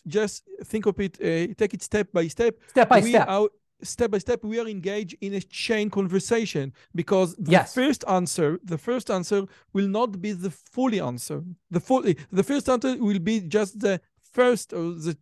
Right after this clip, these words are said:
Speaker 1: first two steps in the process. And then we need, need to know to feed it with more things. Yes?
Speaker 2: Yeah. So in this scenario,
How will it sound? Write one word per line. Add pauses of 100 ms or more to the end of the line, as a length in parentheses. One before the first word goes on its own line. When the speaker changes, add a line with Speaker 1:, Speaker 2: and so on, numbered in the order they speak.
(240)
Speaker 1:
first
two
steps (560)
in
the
process.
And
then
we
need, (220)
need
to
know (220)
to
feed
it
with
more
things. (720)
Yes?
Speaker 2:
Yeah.
So
in
this
scenario,